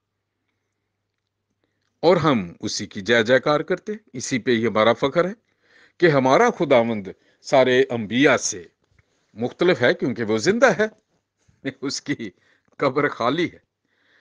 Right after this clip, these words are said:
और हम वाह वाह करते हैं, जय जयकार करते हैं। लेकिन मुकद्दस पौ-, मुकद्दस पतरस एक नई बात कह रहे हैं। उनका कहने का ये म-, मतलब है कि वो तो जिंदा है, जैसे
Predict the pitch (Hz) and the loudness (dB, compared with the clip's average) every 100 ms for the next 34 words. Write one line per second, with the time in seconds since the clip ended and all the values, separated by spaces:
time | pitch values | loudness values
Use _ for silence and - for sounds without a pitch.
0 | _ _ _ - 113 117 127 110 92 _ | _ _ _ -2 0 0 -2 -2 -6 _
1 | 101 127 123 113 98 - _ _ _ 113 | -2 0 2 0 -2 -10 _ _ _ -10
2 | 101 135 110 101 90 113 101 92 104 - | -8 -6 -6 -6 -8 -4 -4 -4 -8 -8
3 | 98 95 - 90 107 156 262 269 262 226 | -10 -10 -12 -12 -6 -4 -2 -2 0 2
4 | 180 175 262 - 160 135 - - - 131 | 0 -2 -6 0 2 2 0 -14 -8 -2
5 | 139 175 220 233 - 220 330 330 226 175 | 0 0 -2 -8 -2 0 0 0 0 0
6 | 123 95 80 80 - 92 90 117 110 _ | 0 -2 -4 -12 -14 -12 -6 -4 -6 _
7 | _ _ _ _ _ _ _ _ _ _ | _ _ _ _ _ _ _ _ _ _
8 | _ _ _ _ _ - 165 226 269 285 | _ _ _ _ _ -8 -2 -2 2 0
9 | 262 220 240 247 247 208 185 202 190 165 | 2 2 2 2 2 2 4 4 2 -8
10 | 156 - 147 147 147 143 - - 233 220 | -12 -14 -14 -12 -6 -6 -8 -8 0 0
11 | 139 104 92 95 143 202 - 247 226 143 | 0 -6 -10 -6 -4 -4 -4 -4 -2 -2
12 | 156 214 240 220 135 170 202 208 117 147 | -2 -2 -2 -6 -6 -2 0 0 0 -4
13 | 226 _ _ _ _ _ _ _ - 135 | -6 _ _ _ _ _ _ _ -2 -2
14 | 160 185 165 131 | 0 0 0 -4